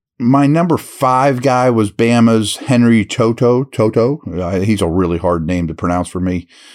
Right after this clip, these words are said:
Also only two hundred twenty-seven pounds, though. Really productive. Not super high upside. Good, not great athlete. You would think Bama, he's a huge recruit, awesome athlete. He's good.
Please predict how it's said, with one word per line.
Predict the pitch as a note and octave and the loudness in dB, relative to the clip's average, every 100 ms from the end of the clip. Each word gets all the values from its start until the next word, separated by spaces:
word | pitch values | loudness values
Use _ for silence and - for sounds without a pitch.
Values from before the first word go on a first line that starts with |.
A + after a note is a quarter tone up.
| - _ - | -20 _ -4
Also | A#2 C#3 D3 | -2 0 2
only | B2+ B2 | 4 2
two | A#2 B2 | 2 2
hundred | A#2+ | 2
twenty-seven | A2+ A#2+ A#2 B2 A2+ G#2+ | 2 2 0 0 0 0
pounds, | A#2 A2 A2 G2+ | 0 0 0 2
though. | A2 A2 G#2 - | 2 2 0 -4
Really | F2+ C3 C3+ | 0 2 2
productive. | B2 C3 A#2 A2+ - B2 A#2 A2 - _ _ _ _ - | 2 0 2 0 0 2 2 2 -4 _ _ _ _ 0
Not | D#3+ F#3 - | 2 0 -2
super | - - F3 D#3 | -4 -2 0 0
high | C#3 C#3+ C3 | 2 2 2
upside. | C3 - C#3 C3 B2+ A#2 _ | 2 0 0 2 0 -4 _
Good, | C#3 C#3 C3 | 2 4 4
not | A2+ A#2 A2 - | 2 0 -2 -8
great | - G#2 A2+ A2+ | -4 0 0 -2
athlete. | A2 G#2+ A2 B2 A#2 | -4 -4 -4 -2 -2
You | F#2+ A2 | 0 0
would | G2+ | 0
think | A2 G2 | -2 -4
Bama, | - G#2+ G2+ F#2+ F#2 | -4 -4 -4 -6 -6
he's | G2+ F#2 | -6 -8
a | |
huge | D2 A#2+ G#2+ | -2 0 0
recruit, | G2 - G#2+ G2 - | -2 -2 0 -2 -4
awesome | - F2 - G#2 | -4 -2 -2 -4
athlete. | F#2+ G2 - G#2 G#2 - _ _ _ _ | -2 -4 0 0 0 -4 _ _ _ _
He's | D#4 | -2
good. | - A3+ | 2 2